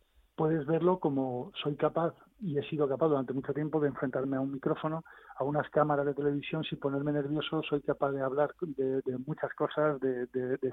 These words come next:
saber manejar estas situaciones, que la mayor parte de la gente es incapaz de hacerlo. Le ponen un micrófono delante cuando no lo han hecho a cualquier edad y, y parece que se ponen nerviosísimos. Eh,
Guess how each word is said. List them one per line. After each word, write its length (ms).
saber 200
manejar 300
estas 200
situaciones, 400
que 80
la 120
mayor 300
parte 260
de 60
la 100
gente 260
es 120
incapaz 340
de 60
hacerlo. 340
Le 80
ponen 220
un 80
micrófono 400
delante 300
cuando 220
no 100
lo 60
han 120
hecho 240
a 60
cualquier 360
edad 360
y, 200
y 160
parece 240
que 40
se 60
ponen 180
nerviosísimos. 640
Eh, 220